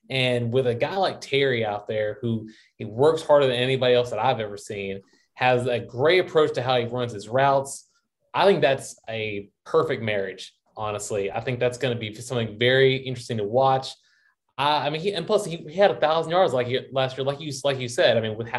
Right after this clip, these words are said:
without all those different quarterback, backs out there, I think he's gonna have a really big year.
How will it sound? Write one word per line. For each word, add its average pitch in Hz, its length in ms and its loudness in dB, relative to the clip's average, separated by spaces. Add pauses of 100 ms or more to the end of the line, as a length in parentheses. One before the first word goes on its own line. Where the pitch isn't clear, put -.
(120)
without 123 300 -2
all 139 240 4
those 135 180 2
different 127 280 -6
quarterback, 117 640 0 (180)
backs 113 240 -2
out 107 180 -2
there, 107 280 -2 (440)
I 135 120 2
think 147 180 2
he's 127 100 0
gonna 123 140 2
have 117 140 2
a 104 100 -4
really 107 320 0
big 101 240 -6
year. - 300 -16